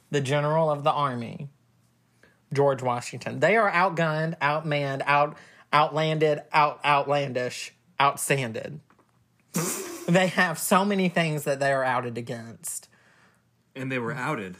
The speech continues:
Speaker 1: And they were outed <laughs> against to their families. They are not here. So they said, "We need someone. We need someone to help." And they said,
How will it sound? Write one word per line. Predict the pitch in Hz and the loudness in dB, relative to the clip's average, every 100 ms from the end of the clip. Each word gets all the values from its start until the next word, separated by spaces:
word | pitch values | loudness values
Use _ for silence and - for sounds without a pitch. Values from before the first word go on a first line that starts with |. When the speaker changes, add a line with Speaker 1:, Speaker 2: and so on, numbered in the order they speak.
| 180 | -2
Speaker 1:
And | 151 170 | 2 4
they | 180 | 4
were | 175 | 4
outed | 175 196 170 - 165 139 - - | 4 2 2 0 0 -2 -18 -20
<laughs> | - - | -6 0
against | 170 196 190 - | 4 2 2 2
to | 233 | 4
their | 233 220 | 4 2
families. | 220 180 160 131 127 | 2 2 0 -4 -4
They | 147 139 | -2 -2
are | 135 | -2
not | 139 147 143 139 | -4 0 0 0
here. | 143 120 - 165 - - - _ | -4 -6 -8 -14 -20 -20 -20 _
So | - 185 | 0 2
they | 170 165 | 4 0
said, | 170 - 139 127 117 135 - _ _ _ _ _ | 0 0 2 2 -2 -6 -12 _ _ _ _ _
"We | 143 147 | 0 2
need | 151 147 | 2 0
someone. | 139 139 123 117 113 147 175 _ _ _ _ _ _ _ _ | 0 -2 -2 -8 -10 -10 -12 _ _ _ _ _ _ _ _
We | 175 151 | -2 0
need | 151 | 0
someone | 143 160 147 135 | 2 2 2 0
to | 131 | 0
help." | 139 127 117 - - | 0 0 -2 -6 -2
And | 135 139 | 0 2
they | 139 | 2
said, | 131 131 120 117 | 2 0 0 -2